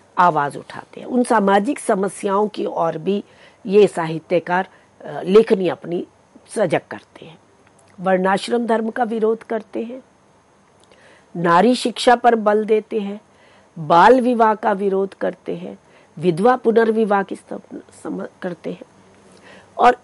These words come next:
इस तरह से समाज में जो जो कुरीतियां, जो जो जड़ परंपराएं थी, जो समाज की प्रगति में हानिकारक थी, समाज की प्रगति में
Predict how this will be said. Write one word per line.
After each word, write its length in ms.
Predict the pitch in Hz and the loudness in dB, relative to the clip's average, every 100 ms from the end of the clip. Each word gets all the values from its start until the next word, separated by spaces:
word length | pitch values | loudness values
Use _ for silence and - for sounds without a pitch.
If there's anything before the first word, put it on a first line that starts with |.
| - | 4
इस 180 | 381 - | 4 6
तरह 220 | 339 370 | 6 8
से 220 | 359 403 | 6 4
समाज 640 | 381 233 190 180 208 226 254 | 2 0 0 0 0 0 0
में 340 | 240 294 392 - _ _ _ - | 4 4 4 0 _ _ _ -14
जो 460 | 170 147 180 254 277 | -12 -2 2 4 4
जो 300 | 233 320 339 | 6 6 6
कुरीतियां, 760 | - 247 196 196 - 190 160 123 _ _ _ _ _ _ _ _ _ - 175 | 4 4 6 2 -2 -6 -6 -8 _ _ _ _ _ _ _ _ _ -8 2
जो 220 | 220 294 | 6 6
जो 160 | 277 339 | 6 4
जड़ 340 | 185 226 277 | 6 6 4
परंपराएं 840 | 285 226 220 208 208 180 170 170 | 4 4 4 0 0 0 0 -2
थी, 260 | 160 - - - _ _ _ _ _ - - - | -4 -12 -20 -20 _ _ _ _ _ -20 -20 -6
जो 200 | 202 285 | 4 4
समाज 540 | - 214 196 208 233 | 6 4 6 4 2
की 160 | - 269 | 0 -2
प्रगति 720 | - - 190 170 196 - 233 | -2 0 2 4 2 0 -4
में 360 | 220 214 254 339 - _ _ _ _ _ _ _ _ _ _ - | 2 4 4 2 -4 _ _ _ _ _ _ _ _ _ _ -10
हानिकारक 720 | - 208 202 196 147 127 117 - | 2 4 4 2 -2 -4 -8 -14
थी, 60 | - | -10
समाज 460 | - 208 214 233 | -4 0 2 0
की 140 | - 262 | -2 -4
प्रगति 460 | 226 196 170 233 | 0 -2 0 -4
में 260 | 208 226 | 2 2